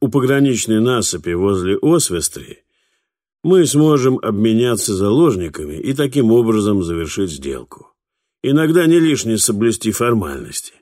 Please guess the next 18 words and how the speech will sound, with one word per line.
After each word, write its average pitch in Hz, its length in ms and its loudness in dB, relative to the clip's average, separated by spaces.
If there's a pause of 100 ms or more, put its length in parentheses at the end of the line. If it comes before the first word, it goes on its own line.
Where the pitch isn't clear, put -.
(600)
К - 60 -18
тому 131 260 4
же 127 100 4
мне 127 180 2
хотелось 117 420 2
бы 117 120 2
встретиться 107 520 -2
с - 80 -6
Хью 123 160 -2
Берингером, 87 680 -4 (300)
так 113 160 -2
как 107 160 -2
нас 113 240 2
объединяет 104 640 -2
необходимость 101 640 -2
смотреть 98 440 -4
в 90 120 -2
оба 95 320 2